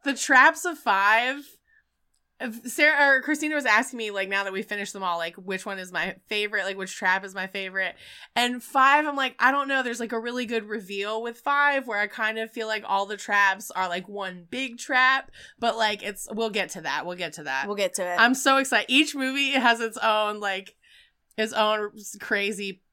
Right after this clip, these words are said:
Speaker 1: like, lore addition that you're like, "This is wild."
Speaker 2: I'm excited. I'm excited to learn more about it because, yeah, my only context right now is being like, I saw this movie randomly when I was in high school during a class. So,
Speaker 1: Yeah, no, we'll
Speaker 2: when
Speaker 1: get
Speaker 2: we
Speaker 1: there.
Speaker 2: should not have been watching.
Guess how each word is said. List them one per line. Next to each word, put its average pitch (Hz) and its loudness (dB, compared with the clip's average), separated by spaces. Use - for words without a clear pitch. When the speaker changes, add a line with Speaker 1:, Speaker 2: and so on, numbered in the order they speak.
Speaker 1:
like, 190 -6
lore 180 -4
addition 165 -10
that 160 -8
you're 175 -6
like, 170 -8
"This 294 0
is 285 0
wild." 269 2
Speaker 2:
I'm 220 0
excited. 202 -2
I'm 190 0
excited 285 2
to 294 -4
learn 294 2
more 302 2
about 294 8
it 202 2
because, 220 -4
yeah, 214 4
my 190 2
only 233 0
context 220 -2
right 185 -4
now 190 2
is 180 -4
being 180 -8
like, 170 -4
I 175 0
saw 240 2
this 247 0
movie 214 -4
randomly 190 -4
when 185 0
I 190 4
was 175 -2
in 180 -4
high 180 2
school 202 -2
during 185 -2
a 170 -2
class. - -2
So, - 0
Speaker 1:
Yeah, - -4
no, 143 -10
we'll 269 -8
Speaker 2:
when 269 2
Speaker 1:
get 262 4
Speaker 2:
we 277 4
Speaker 1:
there. 269 4
Speaker 2:
should 269 0
not 208 8
have 202 -4
been 180 -4
watching. 175 2